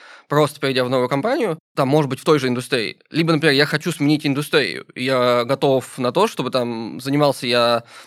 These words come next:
м, финтехом, а ухожу в фудтех, да. А, тоже нужно понимать. И это тоже нужно для себя понимать, потому что, как бы, от этого зависит то, с чем ты будешь работать. То есть, э, в ин-, в разных индустриях разные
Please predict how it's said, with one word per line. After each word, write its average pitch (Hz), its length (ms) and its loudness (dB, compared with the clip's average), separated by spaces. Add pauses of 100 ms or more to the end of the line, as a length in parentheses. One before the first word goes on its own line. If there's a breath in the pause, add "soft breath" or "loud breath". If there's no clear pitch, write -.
(220 loud breath)
м, 113 300 -4
финтехом, 165 640 -2
а 127 400 4
ухожу 135 260 0
в 175 60 -10
фудтех, - 600 -8
да. 151 220 -6 (440 loud breath)
А, 110 440 2
тоже 160 320 2
нужно 139 220 0
понимать. 135 320 -2
И - 80 -4
это 135 120 -2
тоже 151 260 0
нужно 143 180 -2
для 127 80 -6
себя 135 100 -2
понимать, 147 300 -2
потому 156 220 0
что, 147 140 -10
как 127 160 -10
бы, 123 80 -2
от 127 120 0
этого 160 220 0
зависит 131 600 -6 (160)
то, 156 160 2
с 139 60 -4
чем 135 200 -6
ты 135 60 -8
будешь 127 220 -8
работать. 165 580 -2
То - 100 -14
есть, - 160 -18
э, - 120 -8
в 110 120 -12
ин-, 139 160 -4
в 120 120 -10
разных 143 280 0
индустриях 165 520 -2
разные 139 560 0